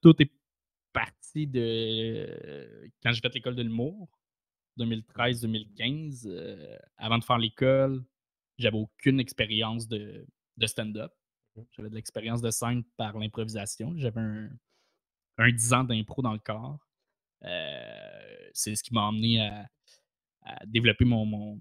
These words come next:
Speaker 1: mon côté comique puis à vouloir faire de la scène. Mais, euh, euh, c'est ça, c'est, c'est, c'est à l'école, j'avais aucune idée. Je, je comprenais pas c'était quoi le stand-up, même si j'en regardais depuis longtemps, je savais pas comment en écrire, je savais pas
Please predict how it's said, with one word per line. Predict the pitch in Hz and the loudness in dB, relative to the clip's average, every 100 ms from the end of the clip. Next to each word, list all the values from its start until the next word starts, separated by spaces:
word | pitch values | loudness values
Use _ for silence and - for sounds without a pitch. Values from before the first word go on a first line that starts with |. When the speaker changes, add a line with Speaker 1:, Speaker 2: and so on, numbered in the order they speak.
| - | -4
Speaker 1:
mon | 117 113 | -2 -2
côté | 117 123 | -2 -2
comique | 123 110 120 131 _ | 0 4 4 4 _
puis | 113 107 | -4 -4
à | 104 104 110 | -4 -12 -6
vouloir | 113 110 113 117 113 | 0 4 6 6 4
faire | 117 | -4
de | |
la | 101 107 | -4 -6
scène. | 120 175 208 - _ _ _ | -4 -2 -4 -6 _ _ _
Mais, | 113 110 110 107 | -4 4 6 6
euh, | 104 104 107 104 104 - 101 - - _ _ _ _ _ _ _ _ _ | 4 0 -2 -4 -8 -12 -16 -18 -20 _ _ _ _ _ _ _ _ _
euh, | 67 50 | -10 -4
c'est | - 131 | 2 4
ça, | 165 143 | 4 4
c'est, | 135 | -4
c'est, | 127 127 123 | -2 0 0
c'est | - 127 | 2 4
à | 127 | 6
l'école, | 127 - 160 165 | 6 6 6 6
j'avais | 120 | 0
aucune | 110 - 147 147 | -2 -4 -4 -2
idée. | 123 135 139 - | -2 -6 -8 -14
Je, | 113 110 | -10 -10
je | 107 | -10
comprenais | 107 - 139 - 147 135 | -12 -10 -10 -6 -2 -4
pas | - 165 | -4 -8
c'était | - 117 | -8 -12
quoi | - 131 | -8 -8
le | 117 | -6
stand-up, | - 107 104 117 135 _ _ | -8 -10 -6 -8 -8 _ _
même | 113 120 | 6 6
si | - | 4
j'en | 120 107 | 0 -2
regardais | 104 107 104 117 | 0 -2 0 -2
depuis | 123 110 - 117 110 110 | -2 -6 -6 -6 -4 -4
longtemps, | 113 104 104 135 | -4 -6 0 2
je | 151 | 2
savais | 110 104 | -2 -2
pas | 147 | -2
comment | 123 113 113 | 0 0 2
en | 110 | 2
écrire, | 113 - 120 139 147 | 0 -2 -6 -6 -8
je | - | -8
savais | 110 107 | -8 -10
pas | _ 127 | _ -4